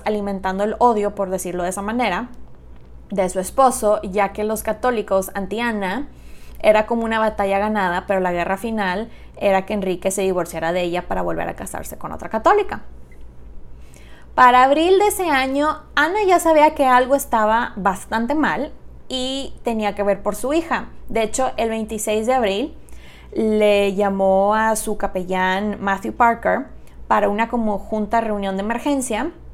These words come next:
Este señor Parker, treinta y tres años después, reveló en una carta que Ana lo llamó para pedirle que cuidara de su hija Elizabeth. O sea, ella ya sabía que algo iba a pasar,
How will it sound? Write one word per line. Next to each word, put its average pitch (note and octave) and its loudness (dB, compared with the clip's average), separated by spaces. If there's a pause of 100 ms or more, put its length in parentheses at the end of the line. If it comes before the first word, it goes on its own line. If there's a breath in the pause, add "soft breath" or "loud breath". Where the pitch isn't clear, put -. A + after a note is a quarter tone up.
(640)
Este G#3+ -4
señor G#3 0
Parker, C#4+ 2 (440 loud breath)
treinta G#3+ -2
y G#3 -2
tres F4 4
años F#4 2
después, A#3+ 2 (480)
reveló G#3 4
en G#3+ 2
una A#3+ -2
carta A3 2
que G3 -2
Ana G#3 -2
lo B3 2
llamó G3+ 0
para G3+ 2
pedirle F#3 -2
que G#3+ -2
cuidara F#3 0
de F#3+ 0
su F3+ -8
hija - -6
Elizabeth. E3+ -4
O G3+ -4
sea, G3+ -2
ella D#4+ 4
ya G#4+ 6
sabía F#4 6
que F4 4
algo D#4+ 6
iba E4 6
a D#4+ 4
pasar, A#3 2